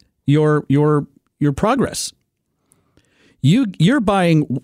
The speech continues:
knowing what works and what doesn't work. You're, you're not stubbing your toe. It took years and years for the franchise owner to learn this, to stub their toe and to know what works and doesn't work,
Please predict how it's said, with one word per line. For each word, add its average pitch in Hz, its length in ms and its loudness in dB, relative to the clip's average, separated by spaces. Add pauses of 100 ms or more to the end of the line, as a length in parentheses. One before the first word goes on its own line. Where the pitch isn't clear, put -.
knowing 170 680 2
what 175 220 0
works 170 460 0
and 170 100 2
what 165 160 0
doesn't 135 320 0
work. 160 300 -2
You're, 151 200 0
you're 156 300 0 (100)
not 165 320 0
stubbing 190 480 0
your 196 160 2
toe. 208 380 0
It 135 160 0
took 202 240 -4
years 226 400 2
and 180 140 2
years 180 480 0 (320)
for 190 160 -4
the 175 100 -2
franchise 202 580 0
owner 135 320 2
to 208 280 -2
learn 233 380 0
this, 117 300 -2 (200)
to 190 120 0
stub 208 380 -2
their 180 320 0
toe 143 480 0 (260)
and 180 140 -2
to - 80 0
know 170 240 2
what 190 180 0
works 151 380 -2
and 147 140 2
doesn't 196 280 0
work, 123 380 -2